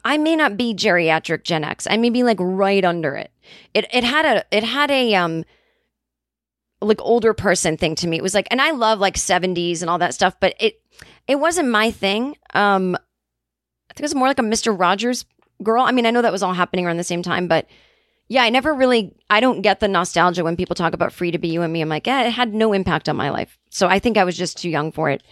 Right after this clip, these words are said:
um, or just something. Maybe I was, maybe I have no heart. But what Gen X thing gets me verklempt? Well, the thing is, I'm always verklempt. Like, I'm a crier. I cry all the time.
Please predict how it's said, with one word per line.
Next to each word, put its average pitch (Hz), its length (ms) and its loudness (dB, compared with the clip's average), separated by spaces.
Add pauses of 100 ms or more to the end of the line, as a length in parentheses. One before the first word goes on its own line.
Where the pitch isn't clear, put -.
(480)
um, 165 240 2
or 160 80 2
just 180 220 0
something. 170 380 -2
Maybe 170 220 -2
I 170 120 0
was, 185 220 -6 (460)
maybe 220 260 2
I 214 100 4
have 226 100 2
no 175 180 0
heart. 170 320 -2 (460)
But 262 260 -2
what 330 280 -2
Gen 320 220 0
X 302 160 -4
thing 285 160 -2
gets 262 160 -2
me 262 120 0
verklempt? 247 420 -2
Well, 277 100 2
the 277 80 -6
thing 311 140 0
is, 240 180 0
I'm 240 200 0
always 185 400 2
verklempt. - 580 -8
Like, 180 280 0
I'm 208 220 2
a 170 40 -4
crier. 175 600 0
I 185 80 0
cry 185 220 2
all 165 80 2
the 143 80 -8
time. 175 400 -2